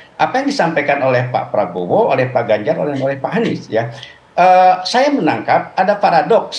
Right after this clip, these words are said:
pada, eh, apa namanya, apa yang disampaikan oleh Pak Prabowo dan Pak Ganjar. Tetapi ini paradoks ini wajar. Paradoks itu apa? Di dalam satu sisi, eh, beliau mengungkapkan beberapa hal tentang kelemahan-kelemahan, eh, eh, pemerintahan saat ini, ya, pembangunan saat ini.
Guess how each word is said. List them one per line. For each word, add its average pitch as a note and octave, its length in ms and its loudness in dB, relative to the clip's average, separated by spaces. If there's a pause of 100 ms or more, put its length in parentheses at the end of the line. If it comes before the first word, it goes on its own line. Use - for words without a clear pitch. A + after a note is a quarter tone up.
pada, C3+ 480 4
eh, B2+ 280 4 (120)
apa A#2 240 0
namanya, C#3+ 240 0
apa E3 120 -4
yang C3+ 40 -4
disampaikan B2+ 560 0
oleh D3 320 0
Pak G#2+ 480 2
Prabowo G#2 480 -2
dan F#3+ 160 -4
Pak E3 160 -2
Ganjar. F#3 560 -2
Tetapi G3 480 -4
ini D4+ 80 2
paradoks D#3+ 480 0
ini E3+ 80 -8
wajar. A#2+ 320 -2
Paradoks G#3 320 0
itu C#4+ 80 -8
apa? F3+ 480 -4 (320)
Di E3+ 160 -4
dalam C#4 240 2
satu G#3+ 240 0
sisi, C#3+ 560 -4
eh, D3 320 4
beliau A#3+ 240 0
mengungkapkan F#3 800 -2
beberapa D3 480 -2
hal F#3+ 320 -2
tentang F3 320 -4
kelemahan-kelemahan, C#3 880 -4 (240)
eh, G#2 400 0
eh, G#2 160 2
pemerintahan C#3+ 640 -4
saat G2+ 320 -4
ini, F3 400 -6
ya, - 400 -2
pembangunan D#3+ 560 2
saat - 240 -2
ini. G#2+ 160 -8